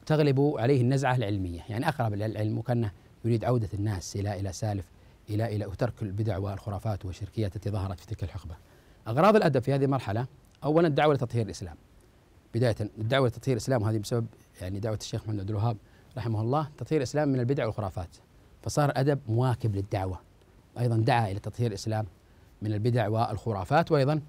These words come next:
تأييد الدعوة والدفاع عنها، وأصبح أيضًا مواكب للدعوة، وكأنه يعني يدافع عن الدعوة وينصرها ويبدأ، وأيضًا مناقشة أفكار المناوئين، المقصود بها المعارضين،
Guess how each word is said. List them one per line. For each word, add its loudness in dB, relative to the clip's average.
تأييد 4
الدعوة 0
والدفاع 2
عنها، 2
وأصبح -4
أيضًا -2
مواكب 0
للدعوة، 0
وكأنه -2
يعني -8
يدافع 0
عن -4
الدعوة 0
وينصرها -4
ويبدأ، -4
وأيضًا 2
مناقشة 0
أفكار -2
المناوئين، 0
المقصود -4
بها 2
المعارضين، 0